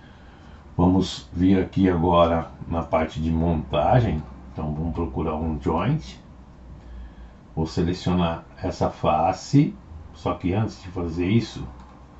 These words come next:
eu vou selecionar esse bloco aqui, que é o nosso componente dois, e vou prendê-lo pra não ter movimento. Agora sim, agora eu vou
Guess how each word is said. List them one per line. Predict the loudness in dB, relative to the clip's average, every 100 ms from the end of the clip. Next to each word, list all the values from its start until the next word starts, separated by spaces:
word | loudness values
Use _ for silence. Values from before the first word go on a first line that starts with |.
| -20 -20 -20 -20 -20 -20 -20 -20 -8
eu | -4 -2
vou | -2
selecionar | 0 0 0 0 0 0
esse | -2 -6
bloco | -2 0 2 2 2 4 4 4 -4 -16
aqui, | -16 -10 0 2 2 -4 -20 -10
que | -6
é |
o |
nosso | -4 -6 -8
componente | -8 -4 -2 -2 -2 -4
dois, | 0 4 4 2 -12 -20 -10
e |
vou | -4 -4 -2
prendê-lo | -2 0 0 0 0 2 2 0 -8 -20 -20 -20 -20 -20 -20 -20 -10
pra | -4
não | -2 -2
ter | 0 4
movimento. | 4 4 4 2 -6 -20 -20 -20 -20 -20 -20 -20 -20 -20 -20 -20 -20 -12
Agora | -6 -2 -2
sim, | -2 -4
agora | -2 -2 -2
eu |
vou | 0 0